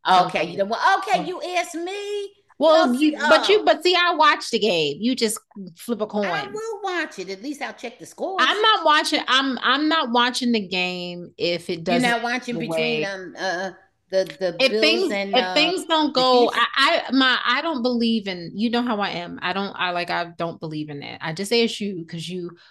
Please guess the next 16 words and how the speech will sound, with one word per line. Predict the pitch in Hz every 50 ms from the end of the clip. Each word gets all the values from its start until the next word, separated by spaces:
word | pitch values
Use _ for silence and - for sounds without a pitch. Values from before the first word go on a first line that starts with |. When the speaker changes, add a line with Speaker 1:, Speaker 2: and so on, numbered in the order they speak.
| _ - -
Speaker 1:
are | 175 165
a | 165
little | 175 196 196 196 196 185 - - - _ _
further | - 220 220 220 214 208 208
removed. | 190 196 196 190 196 202 190 170 160 139 143 160 - _ _ _ _ _ _ _
So | - - 196 185 185 -
if | - 202 196
I | 208 208 240
feel | - - 302 285
that | 247 247 208
I'm | 202 226 214
gonna | 214 208 196 185
jinx | 190 175 - 226 233 254 240 - -
a | 302 -
team, | - - 262 226 214 202 196 196 190 190 190 - - -
I | - 185 185 185 180 185 185 180 170